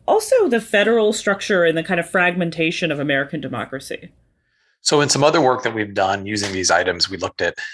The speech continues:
Speaker 2: this world value survey data across, uh, across the, the globe's democracies. And what we found is that it's really hard to try and pool survey data from lots of different countries together to come up with a master set of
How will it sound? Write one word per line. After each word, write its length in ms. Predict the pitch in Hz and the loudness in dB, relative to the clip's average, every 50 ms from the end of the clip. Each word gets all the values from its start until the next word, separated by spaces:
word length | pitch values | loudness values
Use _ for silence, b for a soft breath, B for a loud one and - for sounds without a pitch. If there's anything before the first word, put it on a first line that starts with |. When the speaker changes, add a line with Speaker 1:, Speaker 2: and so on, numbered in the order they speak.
| B B - | B B -6
Speaker 2:
this 280 | 90 85 - - - | -4 -2 -2 -2 -2
world 160 | 95 98 98 | 0 0 2
value 220 | 92 92 85 85 85 | 2 2 2 2 0
survey 240 | - 92 90 87 82 | 0 0 0 -2 -2
data 220 | 80 80 78 78 | -2 -2 -2 -2
across, 580 | 76 - - 80 80 78 - - - - - - - | -2 0 0 2 2 2 2 2 0 0 -2 -6 -6
uh, 180 | - 76 78 - | -4 -2 -2 -2
across 380 | - - 85 82 - - - | 0 0 0 0 0 -2 -4
the, 340 | - 73 78 73 73 73 76 - | -4 -4 -4 -2 -2 -4 -4 -6
the 60 | - | -8
globe's 760 | - 78 78 80 80 78 80 78 - - - - - - _ - | -8 -4 -4 -4 -4 -4 -6 -6 -2 -2 -2 -2 -4 -8 _ -8
democracies. 680 | 82 80 80 76 - - - - - - - - - - | -4 -2 -2 -2 -2 -2 -2 -2 -2 -2 -2 -2 -2 0
And 240 | - 82 78 80 92 | 0 -2 -2 -2 -2
what 120 | 92 - | -4 -4
we 60 | 107 | -2
found 340 | - - 147 135 131 120 107 | -2 0 2 2 2 2 2
is 140 | 104 98 92 | 0 -2 -2
that 200 | 95 92 - - | -4 -4 -4 -4
it's 180 | 104 - - | -6 -4 -2
really 180 | 117 123 123 123 | 0 2 2 2
hard 380 | - 104 101 95 101 98 95 - | 4 4 4 4 2 0 -2 -4
to 100 | - 90 | -4 -2
try 220 | - - 90 85 | 0 0 0 0
and 140 | 80 82 - | -2 -4 -6
pool 440 | - - 127 117 98 80 78 78 80 | -6 -2 0 0 0 0 0 -2 0
survey 280 | - - 101 87 90 90 | 0 0 0 0 0 0
data 240 | 85 82 80 82 | -2 -2 -4 -4
from 140 | - - 82 | -6 -6 -2
lots 240 | 82 85 85 - - | 0 0 0 0 -4
of 40 | - | -8
different 220 | 82 78 - 78 - | -10 -12 -10 -8 -8
countries 300 | - 78 - - 82 - | -8 -8 -6 -6 -6 -6
together 360 | - 80 80 80 78 78 73 | -6 -4 -4 -2 -2 -2 -4
to 120 | - - | -6 -4
come 180 | - - 80 78 | -6 -4 -2 -2
up 160 | 78 - - | -2 -2 -4
with 120 | 78 76 - | -6 -8 -8
a 80 | - 71 | -8 -6
master 440 | 71 71 76 80 - - - 76 71 | -2 0 0 0 0 0 -2 -2 0
set 280 | - - - 76 73 | 0 2 2 0 0
of 140 | 71 69 - | -2 -4 -8